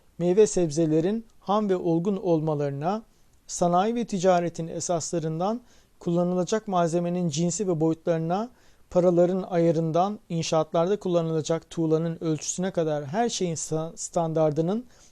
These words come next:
tespit edilişini bulmak mümkündür. Günümüzde de uygulanması mümkün olan, hatta zaruri olan hükümleri ihtiva eden bu eser,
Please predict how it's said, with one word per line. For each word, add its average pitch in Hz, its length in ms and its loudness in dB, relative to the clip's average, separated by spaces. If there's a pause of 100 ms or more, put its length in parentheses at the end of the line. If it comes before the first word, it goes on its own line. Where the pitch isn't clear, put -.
(140)
tespit 180 400 -2
edilişini 165 600 -2
bulmak 160 500 -4
mümkündür. 165 600 -6 (800)
Günümüzde 208 500 2
de 254 60 -2
uygulanması 202 640 0
mümkün 196 320 -4
olan, 165 280 0
hatta 180 460 0
zaruri 170 460 4
olan 180 260 4
hükümleri 175 420 0
ihtiva 185 380 0
eden 151 280 0
bu 175 80 2
eser, 208 400 -2